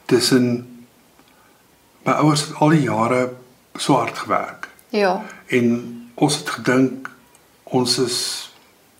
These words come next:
Speaker 1: wel af. Ons
Speaker 2: Ja, ons is
Speaker 1: gaan
Speaker 2: okay.
Speaker 1: goed met ons.
Speaker 2: Ons het 'n vaste werk, ons het 'n
Speaker 1: En
Speaker 2: vaste
Speaker 1: skielik
Speaker 2: inkomste.
Speaker 1: sien hulle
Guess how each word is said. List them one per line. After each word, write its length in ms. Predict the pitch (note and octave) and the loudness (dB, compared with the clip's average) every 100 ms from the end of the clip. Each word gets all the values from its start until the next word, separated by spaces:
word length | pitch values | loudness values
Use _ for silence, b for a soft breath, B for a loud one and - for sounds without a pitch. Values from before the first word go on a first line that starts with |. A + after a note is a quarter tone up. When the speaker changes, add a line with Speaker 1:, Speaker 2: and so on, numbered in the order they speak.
| - | -6
Speaker 1:
wel 200 | A#2+ B2+ G#2 | -2 0 0
af. 260 | - - - | -4 -10 -8
Ons 140 | B2 | -2
Speaker 2:
Ja, 120 | A#3+ G3 | 0 2
ons 140 | G3 | 0
is 80 | A#3+ | 0
Speaker 1:
gaan 160 | A#3 A3 | 2 2
Speaker 2:
okay. 280 | A3+ F3 | 2 2
Speaker 1:
goed 240 | F#3+ F#3 - | 2 0 -2
met 180 | - - | -6 -6
ons. 300 | - - - | -10 -6 -2
Speaker 2:
Ons 120 | A3+ | 0
het 100 | A3+ | 0
'n 40 | |
vaste 380 | A#3 A3 G#3+ - | 2 0 0 -2
werk, 280 | F#3+ F3 G3+ A3 | -2 0 -2 -4
ons 100 | A3 | -2
het 100 | - | 0
'n 20 | |
Speaker 1:
En 80 | - | 2
Speaker 2:
vaste 280 | G#3+ - G#3+ | 0 2 4
Speaker 1:
skielik 200 | C4 C3+ | 4 2
Speaker 2:
inkomste. 260 | E3+ - | 0 2
Speaker 1:
sien 220 | - C4 C3+ | 6 6 6
hulle 340 | G#2 G#2 | 2 -2